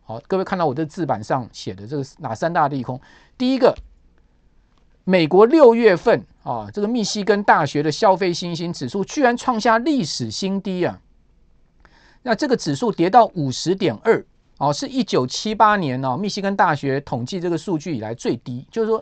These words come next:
一九七八年密西根大学才开始统计这个数字，居然呢它跌到了一九七八年统计以来的最低。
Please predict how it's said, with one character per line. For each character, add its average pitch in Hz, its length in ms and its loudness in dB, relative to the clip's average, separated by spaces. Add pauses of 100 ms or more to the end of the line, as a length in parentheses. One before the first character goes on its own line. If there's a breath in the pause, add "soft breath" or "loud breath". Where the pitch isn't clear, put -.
(100)
一 247 80 -6
九 143 180 -6
七 - 180 -8
八 202 160 4
年 165 140 -2
密 180 80 -6
西 170 160 -6
根 170 140 -6
大 160 180 0
学 143 100 -6
才 143 140 -8
开 175 220 -4
始 151 80 -10
统 117 180 -12
计 139 100 -10
这 139 80 -6
个 131 80 -4
数 120 220 -8
字， 107 200 -12 (440 soft breath)
居 277 140 0
然 208 100 6
呢 220 100 2
它 - 140 4
跌 170 220 2
到 226 160 8
了 180 80 2
一 202 100 -2
九 131 180 2
七 202 220 -6
八 202 160 6
年 156 180 0
统 143 240 0
计 190 160 -4
以 135 60 0
来 120 100 2
的 135 80 -2
最 147 200 -2
低。 139 200 -8